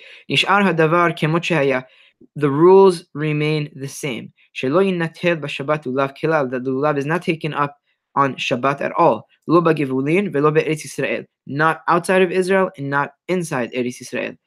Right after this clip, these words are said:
ואפילו ביום ראש-, ואפילו ביום ראשון. אף על פי שהכל יודעים בקביעת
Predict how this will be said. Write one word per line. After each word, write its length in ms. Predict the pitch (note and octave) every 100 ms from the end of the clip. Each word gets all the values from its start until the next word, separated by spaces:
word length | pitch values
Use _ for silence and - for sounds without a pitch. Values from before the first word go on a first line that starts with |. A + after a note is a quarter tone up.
| _ _ _
ואפילו 540 | B2 C#3+ - G#3+ G3+
ביום 420 | D3+ D3+ E3 F3 E3 _
ראש-, 340 | C#3 C#3+ - C3
ואפילו 380 | B2+ D3 G3 F#3
ביום 260 | D#3 D#3
ראשון. 320 | D#3 C#3+ F3+ B2 - _ -
אף 140 | F#3
על 120 | G3+
פי 180 | F#3+ G3+
שהכל 360 | F#3 D#3 G3 F#3+
יודעים 380 | E3+ D3+ E3+ E3+
בקביעת 560 | C#3+ C3+ C3 D#3+ D3